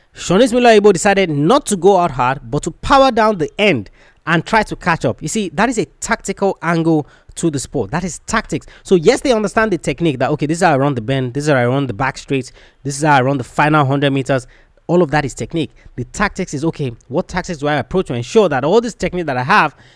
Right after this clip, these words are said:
is now brought to the forefront? The two pillars, first two pillars, guys, is the tactical side and the technical side. You have to understand this to ensure that you can do justice to your sport. Number three thing, guys, is the physical.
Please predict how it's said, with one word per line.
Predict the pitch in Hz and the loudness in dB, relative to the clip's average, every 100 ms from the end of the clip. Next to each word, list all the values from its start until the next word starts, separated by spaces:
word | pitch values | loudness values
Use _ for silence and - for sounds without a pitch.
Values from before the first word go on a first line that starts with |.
| _ _ | _ _
is | 196 233 233 165 | 6 8 8 4
now | 175 185 | 0 0
brought | 170 123 170 165 | 0 0 0 0
to | - | -4
the | 151 | -4
forefront? | - 139 - 117 - | -2 -4 -4 -10 -10
The | 131 | -14
two | - - 277 294 | -10 0 2 2
pillars, | - 208 160 101 | 0 -2 -2 -4
first | - - 254 - | -6 -2 -2 -2
two | - | -6
pillars, | 208 185 139 104 | -4 -4 -4 -2
guys, | 117 110 - - - | -4 -4 -12 -20 -16
is | 110 | -10
the | 117 | -8
tactical | - 262 - 247 247 | 0 0 2 0 0
side | - 196 196 - - _ _ - | 4 4 4 -2 -20 _ _ -2
and | 185 185 | -2 0
the | 147 - _ | -4 -6 _
technical | - - - 185 170 175 156 - | -8 -6 -4 -6 -2 0 0 -2
side. | - - 90 113 | -8 -6 -6 -6
You | 135 | -6
have | 160 220 | -4 -6
to | - - | -6 -6
understand | 165 190 185 - 170 165 | -4 -2 -4 -2 -2 -2
this | 151 | -4
to | 131 | -6
ensure | 127 123 - 240 185 - - _ - | -8 -8 0 4 2 0 -16 _ -12
that | 131 | -10
you | 131 | -6
can | 131 120 | -4 -4
do | 107 196 | -4 -8
justice | 151 101 165 151 160 143 - | -8 -2 -2 0 -4 -4 -4
to | 156 | -2
your | 151 135 | 0 -2
sport. | - 107 95 | -4 -8 0
Number | 135 262 | 2 4
three | 294 254 240 | 2 0 -2
thing, | 214 | 0
guys, | 175 156 147 | 0 0 -2
is | 135 | -8
the | 139 | -6
physical. | - - - | -4 -4 -4